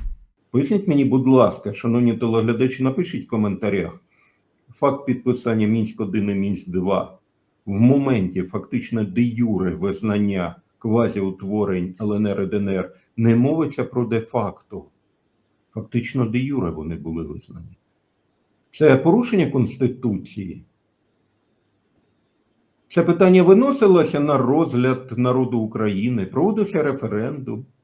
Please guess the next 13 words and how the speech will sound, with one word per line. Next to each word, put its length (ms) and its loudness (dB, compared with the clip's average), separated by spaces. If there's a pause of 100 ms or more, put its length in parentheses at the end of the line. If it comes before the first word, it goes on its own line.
(1300)
Здається, 440 -6
ні. 300 -6 (1120)
То 120 -10
про 200 -6
що 160 -6
ми 120 -2
говоримо? 440 -6 (1500)
От 120 -10
вам 160 0
і 40 0
відповідь 380 0
на 80 0
питання. 640 -4